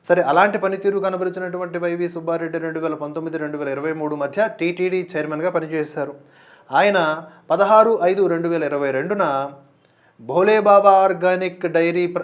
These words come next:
మిల్క్ ప్రైవేట్ లిమిటెడ్పై వచ్చిన అజ్ఞాత ఫిర్యాదును, ఎవరో ఒక అన్‌నోన్ పర్సన్ ఇచ్చినటువంటి ఫిర్యాదుని శ్రీ ఆర్వీఎస్ఎస్వీఆర్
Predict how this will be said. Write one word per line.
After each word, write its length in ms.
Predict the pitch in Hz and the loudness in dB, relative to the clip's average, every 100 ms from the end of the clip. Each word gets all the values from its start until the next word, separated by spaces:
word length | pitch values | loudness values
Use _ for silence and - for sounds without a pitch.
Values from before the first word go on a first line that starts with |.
| 147 | -6
మిల్క్ 340 | 156 170 - | -6 -8 -4
ప్రైవేట్ 400 | 156 156 165 160 | -2 0 -2 -4
లిమిటెడ్పై 440 | 156 151 151 147 143 | -8 -6 -6 -4 -4
వచ్చిన 300 | 143 151 135 | -4 -4 -6
అజ్ఞాత 540 | 139 139 190 190 190 | -6 -2 -2 0 -2
ఫిర్యాదును, 600 | 165 151 143 127 131 139 - _ _ _ 135 | -4 0 0 0 -6 -12 -16 _ _ _ -4
ఎవరో 280 | 151 170 | 0 2
ఒక 120 | 165 135 | 0 -2
అన్‌నోన్ 400 | 139 170 160 151 | -2 -4 -4 -4
పర్సన్ 240 | 147 156 | -6 -8
ఇచ్చినటువంటి 480 | 147 147 143 135 139 | -8 -8 -8 -10 -12
ఫిర్యాదుని 800 | 127 127 147 147 190 180 143 - _ _ _ _ _ - | -10 -4 -4 -2 -4 -4 -6 -14 _ _ _ _ _ -6
శ్రీ 300 | 196 190 - | -4 -4 -2
ఆర్వీఎస్ఎస్వీఆర్ 1900 | 151 185 190 196 214 214 - 170 180 - 185 196 - 131 175 190 - 165 180 | 6 6 6 -2 -4 -6 -6 -6 -6 -6 -4 -4 -8 -8 -8 -8 0 2 2